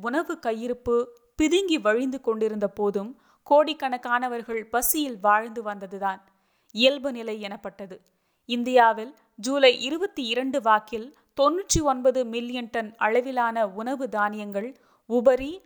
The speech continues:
அல்லது அவசர கையிருப்பு என்ற பெயரில் அரசின் வசம் இருந்தது. ஆனால் பசியால் வாடுவோரின் எண்ணிக்கை உலகத்திலேயே இந்தியாவில்தான்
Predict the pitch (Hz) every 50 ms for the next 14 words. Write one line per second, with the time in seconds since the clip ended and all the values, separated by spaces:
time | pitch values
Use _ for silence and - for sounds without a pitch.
0 | _ - 233 233 240 240 226 214 226 208 - - _ - 220 233 269 349 359 -
1 | 381 339 311 320 - 240 226 220 247 247 240 247 - 247 226 208 208 202 220 214
2 | 214 - 214 220 226 220 208 208 269 302 _ _ _ _ _ _ 208 220 254 370
3 | 359 - 320 277 233 214 208 - - 226 214 202 196 196 190 190 190 180 190 -
4 | - _ _ _ _ _ _ _ - 214 226 226 226 226 214 196 - - _ _
5 | _ - 247 233 226 - 277 262 269 254 233 226 202 208 208 214 226 220 247 220
6 | 233 233 226 233 220 214 214 208 214 226 226 226 - 220 226 254 285 _ _ _
7 | _ - 202 240 302 339 349 370 359 - 302 269 262 254 247 240 247 254 254 -
8 | - 220 220 247 247 294 294 269 226 226 220 190 214 208 208 202